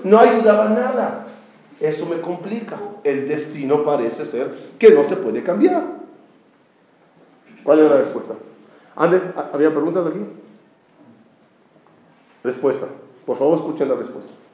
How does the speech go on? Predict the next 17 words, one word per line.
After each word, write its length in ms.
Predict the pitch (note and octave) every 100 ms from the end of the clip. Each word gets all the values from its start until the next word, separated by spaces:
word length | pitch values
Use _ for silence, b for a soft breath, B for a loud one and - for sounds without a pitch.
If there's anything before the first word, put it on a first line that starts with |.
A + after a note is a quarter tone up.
| _ _ b b b b -
La 120 | D3+
voy 100 | G3+
a 100 | A3+
contestar 420 | G#3 F3+ F3+ G3
con 120 | F3+ E3
un 80 | D#3+
ejemplo 340 | D#3 F3 E3+
que 60 | -
me 100 | B2+
gusta 240 | - D3+
siempre 280 | D3 D3+ C3+
traer 640 | - A2 C3 F3 F3 - - B2+
y 100 | C3
ahí 220 | D3+ -
se 100 | D3+
aclara 400 | - C3+ B2+ B2+
todo. 220 | G2+